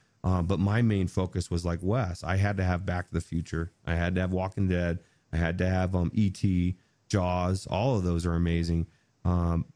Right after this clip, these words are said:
the only thing that I, my gripe with this game is, and I don't understand what's going on, is, like, why are we limited? Why have they not brought more tables? Like, F X three, I'm sure, I don't know if I was gonna ask you if you've played that one, Justin. There is so many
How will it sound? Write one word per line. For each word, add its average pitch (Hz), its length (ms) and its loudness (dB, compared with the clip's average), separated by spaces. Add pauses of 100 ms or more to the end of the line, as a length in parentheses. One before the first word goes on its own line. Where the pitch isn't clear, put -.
(200)
the 110 140 -6
only 170 220 0
thing 208 200 -2
that 135 120 0
I, 104 280 0
my 107 200 2
gripe 107 380 -2
with 95 160 -2
this 98 180 -2
game 87 340 2
is, 87 420 0
and 87 200 0
I 101 100 0
don't 143 180 -2
understand 87 500 -2
what's 80 180 -6
going 82 300 -6
on, 82 300 -4
is, 82 220 -6 (420)
like, 98 120 2
why 98 280 0
are 180 120 0
we 113 180 2
limited? 95 600 2
Why 90 180 0
have 143 180 0
they 120 120 4
not 104 280 0
brought 98 240 0
more 87 180 2
tables? 92 580 -2
Like, 85 200 -2 (340)
F 127 180 -2
X - 260 -4
three, 107 460 0 (200)
I'm 101 80 2
sure, 147 300 2
I 92 60 2
don't 117 100 4
know 113 60 4
if 101 120 -2
I 95 80 2
was 101 100 2
gonna 101 140 2
ask 95 200 -2
you 95 60 0
if 92 120 -6
you've 98 120 0
played 95 200 0
that 98 220 0
one, 87 260 2 (400)
Justin. 95 380 0
There 147 220 2
is 92 120 -2
so 135 360 0
many 139 440 2